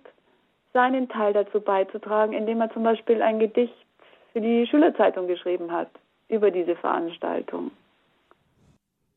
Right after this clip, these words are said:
Es ist die Frage, ob Leistung immer so definiert sein muss,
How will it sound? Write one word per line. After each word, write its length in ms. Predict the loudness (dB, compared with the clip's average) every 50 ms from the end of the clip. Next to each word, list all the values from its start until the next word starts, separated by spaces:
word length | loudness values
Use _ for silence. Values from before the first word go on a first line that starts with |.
| _ _ _
Es 120 | -4 0 0
ist 140 | 0 2 2
die 80 | 0
Frage, 420 | 0 2 2 4 4 6 6 4 4
ob 120 | 2 0 _ _ _ -20 _ _ _ _ _ _ _ _ _ _ _ _ _ _ _ _ _ _ _ _ _ _ _ _ _ _ -6
Leistung 440 | 0 2 2 2 2 2 -2 -6 -4
immer 200 | -4 -4 -4 -2
so 140 | -2 -2 -2
definiert 540 | -2 -4 -4 -4 -4 -2 -2 -2 -2 -2 0
sein 200 | 0 0 0 0
muss, 200 | -2 -4 -4